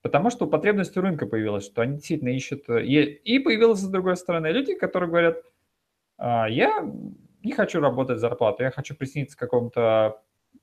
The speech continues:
какому-то большому проекту, пусть будет part-time, в свободное время, но это дает мне рычаг роста». Соответственно, раз появились и те, и те, фаундеры, и кому нужен стартап,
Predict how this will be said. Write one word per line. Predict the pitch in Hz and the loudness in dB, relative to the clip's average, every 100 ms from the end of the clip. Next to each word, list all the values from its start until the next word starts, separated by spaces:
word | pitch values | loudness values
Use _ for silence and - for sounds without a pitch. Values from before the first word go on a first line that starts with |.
| _ _ _ _ _ _ _ _ _ | _ _ _ _ _ _ _ _ _
какому-то | - 117 117 117 | -12 -8 -6 0
большому | 123 120 143 - | 0 0 -2 0
проекту, | 131 196 - | 2 2 -2
пусть | 151 165 147 | -2 0 2
будет | 135 135 135 - | 4 2 2 4
part-time, | 135 131 - 143 208 302 - _ _ _ _ _ _ _ | 4 4 4 6 4 0 -10 _ _ _ _ _ _ _
в | - | 0
свободное | 151 135 139 135 120 | 2 4 4 2 0
время, | 113 160 247 - | 0 -2 -2 -2
но | 160 208 185 | 0 0 0
это | 196 | 0
дает | 147 123 156 - | 4 4 4 0
мне | 143 | -2
рычаг | 131 - 123 127 - 139 135 | -2 -2 -4 -4 0 0 4
роста». | 123 110 - - - - _ _ _ _ _ _ _ _ _ - | 4 4 0 -10 -14 -18 _ _ _ _ _ _ _ _ _ -6
Соответственно, | 214 427 240 | -2 0 4
раз | 165 151 | 4 4
появились | 170 151 143 131 127 123 | 4 4 4 2 0 -2
и | 117 113 | 0 -2
те, | 113 127 107 | -2 -2 -2
и | |
те, | 101 208 - - _ _ _ _ _ _ _ _ _ _ _ _ _ _ | -2 -2 -2 -8 _ _ _ _ _ _ _ _ _ _ _ _ _ _
фаундеры, | 127 120 107 107 110 | -4 -2 -2 -2 -2
и | 104 | -4
кому | 117 107 | -4 -6
нужен | 107 101 104 | -8 -10 -10
стартап, | - 135 147 262 381 | -6 -6 0 0 0